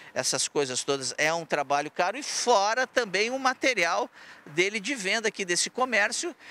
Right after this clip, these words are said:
que trabalha com materiais de construção, trabalha também com outros tipos,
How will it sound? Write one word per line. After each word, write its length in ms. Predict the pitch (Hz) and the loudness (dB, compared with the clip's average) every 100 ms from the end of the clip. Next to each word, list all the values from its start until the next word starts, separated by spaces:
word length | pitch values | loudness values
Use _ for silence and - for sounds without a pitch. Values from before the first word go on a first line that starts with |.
| - - | -16 -6
que 180 | - 302 | -2 -2
trabalha 440 | 302 208 214 214 | 0 2 2 2
com 140 | - 196 | -2 -2
materiais 680 | 185 - 185 160 175 180 | -2 2 2 2 2 -2
de 140 | 151 151 | -6 -6
construção, 1300 | - 175 - - 131 - - 139 156 185 175 165 147 - - - | -4 -2 -2 -4 -2 2 2 4 4 4 2 0 -4 -10 -10 -4
trabalha 480 | 175 143 160 170 165 | -2 0 0 0 -2
também 480 | - 151 135 175 170 - _ | -6 -6 -4 -6 -6 -12 _
com 160 | 185 170 | -8 -2
outros 500 | 175 180 165 151 - | -2 -2 -4 -4 -4
tipos, 560 | - 180 - 165 151 | -4 -4 -2 -2 -2